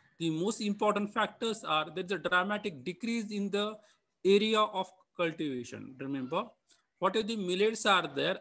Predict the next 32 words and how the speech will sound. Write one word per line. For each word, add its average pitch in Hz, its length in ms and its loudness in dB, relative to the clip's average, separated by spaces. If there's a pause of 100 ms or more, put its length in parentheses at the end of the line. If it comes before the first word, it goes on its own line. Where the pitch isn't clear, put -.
(100)
as 202 240 2
compared 208 420 -4
to 208 120 -4
wheat, 202 420 -2
maize, 180 420 -4
rice, 160 480 0 (340)
you 190 180 4
will 208 60 -2
find 208 380 2
decrease 226 680 -2 (800)
in 196 400 -2 (720)
area 185 680 6
under 185 260 -4
cultivation. 147 720 -6 (1080)
So 208 100 -8
these 214 220 -2
are 214 100 4
the 190 140 -4
figures, 208 540 -4
eighty 202 300 -6
percent 208 400 -6
for 196 140 -4
the 185 120 -6
small 185 420 -4
figures, 190 500 0 (100)
or 175 240 4
eighty 180 260 -2
percent 196 340 -8
for 190 100 -2
the 175 100 -8
small 185 400 -4
millet, 202 400 -4